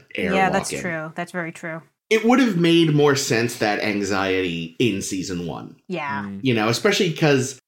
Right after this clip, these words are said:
Speaker 1: again, like, it, especially the part of the Delta Quadrant he's from does seem very, you know,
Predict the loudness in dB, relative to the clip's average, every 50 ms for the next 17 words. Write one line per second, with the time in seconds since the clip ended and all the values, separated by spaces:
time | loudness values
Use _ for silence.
0 | _ -2 0 0 0 2 2 2 2 2 0 0 0 0 0 0 2 2 2 2
1 | 2 0 0 0 0 2 2 4 4 4 2 2 0 0 -2 -2 0 0 0 0
2 | 0 -2 -4 -4 -6 -6 -6 -4 0 0 2 2 2 0 0 2 0 0 0 -2
3 | -4 -4 -4 -4 -6 -4 0 0 2 4 4 2 2 2 0 -2 -6 -10 _ _
4 | _ _ -2 2 4 4 4 4 0 -4 -6 -8 -12